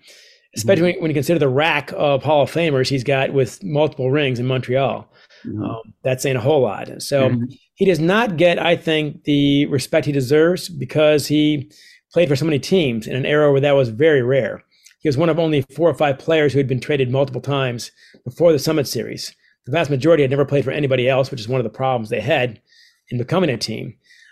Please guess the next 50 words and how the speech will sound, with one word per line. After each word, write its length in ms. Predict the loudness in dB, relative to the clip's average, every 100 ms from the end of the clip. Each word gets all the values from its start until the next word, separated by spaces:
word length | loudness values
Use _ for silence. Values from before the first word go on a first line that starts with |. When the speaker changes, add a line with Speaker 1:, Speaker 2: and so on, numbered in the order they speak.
| -8
Speaker 1:
Um, 480 | -2 -2 -2 -6 -10 -16
but 200 | -4 -2
one 140 | 2 4
reason 200 | 4 4
why 80 | 4
he's 80 |
a 60 | 2
journeyman 560 | 0 2 2 2 0 -2
is 100 | -2
not 140 | -4
because 160 | -2 -4
of 60 |
his 120 | -4
play, 460 | -8 -2 0 0 -2
because 320 | -6 -2 0
he 60 | 2
was 100 | 0
a 60 | 0
smart 320 | 0 0 2
guy. 320 | 2 2 -2
He 60 | -4 -14 -20 -20 -2
was 60 | 0
almost 200 | 2 2
always 260 | 4 4
the 80 | 2
president 540 | 0 2 4 2 0 0
of 120 | 0
his 140 | 0
team's 420 | -2 -2 0 -2 -2
N 120 | -4
H 140 | 0
L 380 | 4 4 2 -2 _ _ _ _
P 200 | 0 2
A 360 | 4 4 2 0
organization, 560 | 0 0 0 0 0
and 200 | -2 -4
for 100 | 0
a 40 | 2
while, 260 | 4 2
the 80 | 0
president 420 | -2 -2 0 0
of 140 | 0 0
the 80 | -2
N 80 |
H 120 | -2 -2
L 100 | -2
P 140 | 0
A, 40 | 2
or 140 | 2
the, 260 | 0 -6